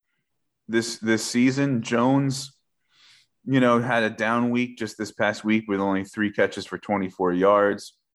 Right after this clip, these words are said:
Uh, Shenault saw six for ninety-nine yards. So if week four is any indication, uh, you know,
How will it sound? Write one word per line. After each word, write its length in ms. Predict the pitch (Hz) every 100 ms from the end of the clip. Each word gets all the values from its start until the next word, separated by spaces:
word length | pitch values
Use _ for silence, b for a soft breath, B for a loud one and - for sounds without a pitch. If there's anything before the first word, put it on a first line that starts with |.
| _ _ _
Uh, 160 | 92 90
Shenault 540 | 90 107 104 107 -
saw 220 | - 92
six 440 | 90 - 113 110 -
for 180 | 101
ninety-nine 720 | 92 95 101 95 90 90 104 107
yards. 520 | 110 117 113 113 - _ _ _
So 280 | - 117 101
if 260 | 95 92 104
week 280 | 110 98
four 280 | - 131 185
is 120 | 170
any 240 | 151 151 147
indication, 1040 | 135 131 139 131 135 131 131 127 110 101 -
uh, 140 | 85 65
you 140 | 113
know, 320 | 95 85 87